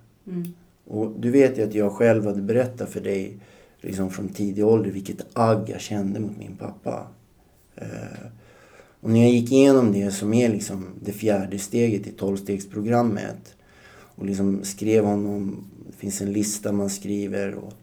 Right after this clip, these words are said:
Speaker 2: det jobbet man gör för att, liksom, någonstans börja släppa det här, förstod ju jag att min pappa och många andra människor hade ju på, andra människor ägde ju aktier i mitt känsloliv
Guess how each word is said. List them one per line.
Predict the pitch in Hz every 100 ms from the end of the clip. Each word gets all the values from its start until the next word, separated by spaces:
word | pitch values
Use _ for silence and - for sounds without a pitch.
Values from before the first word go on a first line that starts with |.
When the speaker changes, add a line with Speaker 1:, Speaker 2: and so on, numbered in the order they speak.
| _ -
Speaker 2:
det | 95 104 101
jobbet | 104 107 98 101 104
man | 104 101
gör | 101 113 135 123
för | 113
att, | 98
liksom, | 98 101 101
någonstans | 101 101 98 101 95
börja | 98 101
släppa | 98 - 120 113 - 139
det | 127
här, | 95 - - - - - - - - - - - - - -
förstod | - 117 - 139 139 127
ju | 120
jag | 101 95
att | 95 - - _ _ _ _ _ _ _ _ _ _ _ _ _
min | - 113 139 139
pappa | 135 113 -
och | 101
många | 101 101 98
andra | 98 107 104
människor | 101 98 95 104 113 98 101 110 - - _ _ _ _ _ _ _ _
hade | - 104 98
ju | 101 -
på, | - - - _ _ _ -
andra | 135 131 143 165
människor | 139 104 101 98 98 95 -
ägde | 113 104 95
ju | 101
aktier | 123 117 - 101
i | 98
mitt | 90 -
känsloliv | 98 92 - 104 107 110